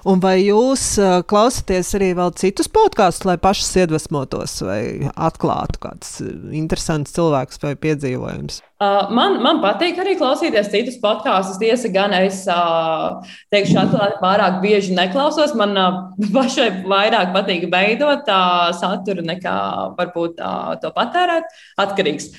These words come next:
Speaker 2: Man patīk, ā, Radio pieci, ā, podcasts Kā ir būt. Ā, man ļoti patīk arī ir tāds ārzemju pa-, podcasts, ko veido Pierre T Lambert, kas ir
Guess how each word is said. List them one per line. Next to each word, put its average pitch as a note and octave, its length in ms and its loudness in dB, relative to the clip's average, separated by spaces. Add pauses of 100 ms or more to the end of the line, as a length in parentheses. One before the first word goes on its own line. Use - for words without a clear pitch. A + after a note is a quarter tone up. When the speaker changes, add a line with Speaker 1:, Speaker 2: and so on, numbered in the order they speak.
(140)
Speaker 2:
Man G#3 180 0
patīk, B3 400 0
ā, F3+ 80 4
Radio F#3+ 400 2
pieci, G3 720 0
ā, E3 140 0 (160)
podcasts F#3 580 -2
Kā F3 220 0
ir - 100 -6
būt. D4+ 380 -2 (380)
Ā, - 200 -4 (160)
man G3+ 240 0
ļoti G#3 320 0
patīk F#3+ 400 0
arī F#3 240 2
ir F3 220 -2
tāds E3 260 -2
ārzemju F#3 460 0 (240)
pa-, E3 420 -2
podcasts, F#3 600 0
ko F3 180 2
veido F#3 380 2 (100)
Pierre F#3+ 320 0
T F#3 240 -4
Lambert, A#3+ 480 0
kas F#3 160 -8
ir - 80 -8